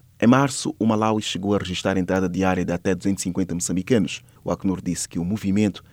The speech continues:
iniciou em dezembro passado e está a descer de forma significativa. A agência cita declarações de recém-chegados que dizem optar por rotas alternativas para chegar ao Malawi devido ao aumento da presença militar ao longo da fronteira.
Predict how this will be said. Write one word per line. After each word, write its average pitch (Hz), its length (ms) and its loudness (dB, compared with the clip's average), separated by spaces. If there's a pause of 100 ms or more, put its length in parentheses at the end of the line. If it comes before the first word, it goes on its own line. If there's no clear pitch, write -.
(200)
iniciou 98 440 2
em 95 100 2
dezembro 95 580 2
passado 104 600 2 (280)
e - 40 -12
está 135 200 0
a 131 60 2
descer 117 400 0
de 95 80 -8
forma 95 540 0
significativa. 104 1000 0 (680)
A 139 60 8
agência 139 340 6
cita 127 240 0
declarações 110 540 2
de 98 40 2
recém-chegados 101 920 0
que 85 440 -2
dizem 92 400 0
optar 123 440 -2
por - 200 -8
rotas 85 300 -4
alternativas 107 640 -2 (240)
para 139 80 4
chegar 156 280 4
ao 151 60 4
Malawi 139 400 4
devido 107 600 2
ao 101 120 -2
aumento 107 380 2
da 95 120 0
presença 95 360 0
militar 90 400 0
ao 90 80 0
longo 80 220 -2
da 82 80 -4
fronteira. 98 500 2